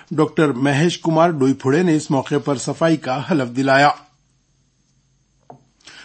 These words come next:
وزیر زراعت دھننجے منڈے نے کہا ہے کہ فصل بیمے کی پچیس فیصد پیشگی رقم دیوالی سے قبل کسانوں کے کھاتوں میں جمع کرنے کے لیے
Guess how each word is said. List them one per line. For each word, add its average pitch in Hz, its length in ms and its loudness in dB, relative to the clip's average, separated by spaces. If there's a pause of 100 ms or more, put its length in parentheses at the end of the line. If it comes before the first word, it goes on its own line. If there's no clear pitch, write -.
وزیر 190 360 4
زراعت 202 360 4
دھننجے 170 340 2
منڈے 160 240 2
نے 190 100 0
کہا 160 340 2
ہے 185 80 0
کہ 185 140 -2
فصل 160 360 -2
بیمے 160 320 0
کی 185 280 -4
پچیس 170 560 -6
فیصد 175 440 -4
پیشگی 131 380 -2
رقم 156 320 0 (260)
دیوالی 190 520 2
سے 185 180 -4
قبل 180 240 0
کسانوں 151 440 0
کے 175 160 -2
کھاتوں 131 340 -4
میں 175 140 0
جمع 139 260 0
کرنے 135 340 -2
کے 160 120 -2
لیے 165 260 0